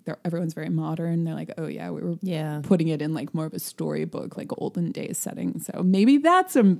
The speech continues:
Speaker 1: meta joke. I'm really, I don't know why I want this cover to be better than
Speaker 2: Can
Speaker 1: it
Speaker 2: you
Speaker 1: is.
Speaker 2: stop showing it to me? Can you put it down? <laughs>
Speaker 1: Okay, I'm done brandishing it.
Speaker 2: <laughs>
Speaker 1: Um, so that's,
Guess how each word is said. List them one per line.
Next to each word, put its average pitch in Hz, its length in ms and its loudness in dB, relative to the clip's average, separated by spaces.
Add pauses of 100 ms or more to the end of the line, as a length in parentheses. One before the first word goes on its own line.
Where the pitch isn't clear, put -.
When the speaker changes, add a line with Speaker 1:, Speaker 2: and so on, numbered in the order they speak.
Speaker 1:
meta 170 420 2
joke. 165 520 0 (400)
I'm 254 120 4
really, 294 220 4
I 226 60 4
don't 277 100 8
know 294 80 8
why 190 300 6
I - 20 4
want 151 320 -2
this 160 140 -4
cover 156 340 -4
to 151 160 -8
be 143 240 -4
better - 320 -6
than 160 160 -6
Speaker 2:
Can 156 80 -4
Speaker 1:
it - 40 0
Speaker 2:
you - 40 2
Speaker 1:
is. - 80 -2
Speaker 2:
stop 220 240 0
showing 160 360 -2
it 170 120 -6
to 208 100 0
me? 196 300 0 (100)
Can 240 200 6
you 214 120 0
put 269 200 6
it 226 100 -2
down? 196 320 2 (160)
<laughs> - 180 -14
Speaker 1:
Okay, 175 200 2 (200)
I'm 185 160 4
done 190 240 6
brandishing 185 520 2
it. 170 320 0
Speaker 2:
<laughs> - 480 4
Speaker 1:
Um, 175 520 6 (640)
so 247 240 6
that's, 294 460 2